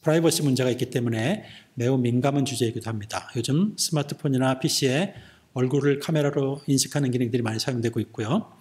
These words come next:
또 영화를 보다 보면 출입 보안 시스템의 홍채 인식, 이런 것들을 많이 사용하고 있는데, 미국 공항에서도 안면 인식 보안 시스템을 도입하려는 사례도 있었습니다.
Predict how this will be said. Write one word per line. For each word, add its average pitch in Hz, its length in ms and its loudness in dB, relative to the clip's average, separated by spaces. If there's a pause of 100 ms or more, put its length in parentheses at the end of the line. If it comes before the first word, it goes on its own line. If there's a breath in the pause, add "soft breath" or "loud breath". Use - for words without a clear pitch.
(680 loud breath)
또 120 100 2
영화를 147 280 4
보다 147 180 4
보면 143 480 2
출입 170 240 2
보안 143 180 2
시스템의 131 540 0
홍채 165 340 2
인식, 127 300 -2
이런 127 100 -2
것들을 123 220 -4
많이 117 160 -4
사용하고 120 400 -2
있는데, 113 540 -4 (520 soft breath)
미국 156 300 2
공항에서도 139 960 2
안면 147 380 4
인식 156 280 2
보안 135 240 2
시스템을 131 760 0 (240 loud breath)
도입하려는 139 520 2
사례도 123 520 0
있었습니다. - 640 -4